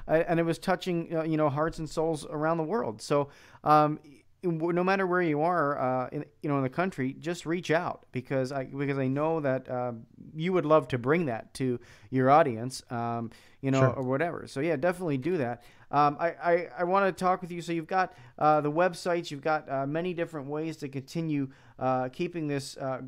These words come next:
Speaker 1: you know, growing and, and going. Um, and, uh, and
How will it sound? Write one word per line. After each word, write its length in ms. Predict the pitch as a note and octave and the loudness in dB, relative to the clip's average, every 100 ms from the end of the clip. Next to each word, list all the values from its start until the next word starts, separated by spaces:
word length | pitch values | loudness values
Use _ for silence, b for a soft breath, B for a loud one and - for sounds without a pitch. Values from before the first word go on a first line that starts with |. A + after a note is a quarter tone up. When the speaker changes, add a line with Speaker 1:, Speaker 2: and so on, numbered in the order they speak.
| C3 - | -16 -10
Speaker 1:
you 140 | - | -2
know, 160 | C#3 B2 | 0 0
growing 480 | G#2+ C#3 D#3 E3 D#3+ | 0 2 2 2 0
and, 220 | B2+ B2+ | -4 -4
and 360 | C#3+ C3 C3+ B2 | -8 -8 -4 0
going. 380 | C#3 C#3+ D#3 D#3+ b b b | 2 2 0 -6 b b b
Um, 440 | B2 C3 B2+ B2 B2 b b b - | 0 2 2 -2 -8 b b b -6
and, 360 | D3 C#3+ C3 | -2 0 2
uh, 280 | B2+ B2 A#2+ - | 0 -2 -4 -6
and 260 | D3+ C#3+ | -6 -4